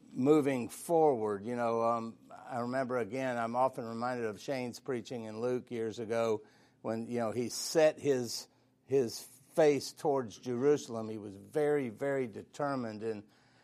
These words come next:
last week I gave an illustration from a World War Two, uh, battle at, uh, Normandy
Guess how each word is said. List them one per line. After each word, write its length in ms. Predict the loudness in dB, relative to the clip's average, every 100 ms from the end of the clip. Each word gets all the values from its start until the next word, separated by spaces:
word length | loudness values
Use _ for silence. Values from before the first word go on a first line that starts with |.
| _ 2
last 340 | 4 4 4
week 240 | 2 4 2
I 120 | 2
gave 240 | 0 -2
an 100 | -2
illustration 720 | -2 -2 -2 -2 -2 -2 -8 -8
from 320 | -6 -4 -4
a 100 | -4
World 300 | -2 -2 0
War 220 | 0 0
Two, 480 | 0 -2 0 0 -2
uh, 220 | -2 -4 -6
battle 380 | 0 2 2 -2
at, 200 | -4 -4
uh, 240 | -6 -6
Normandy 680 | -4 0 2 0 -2 -4 -6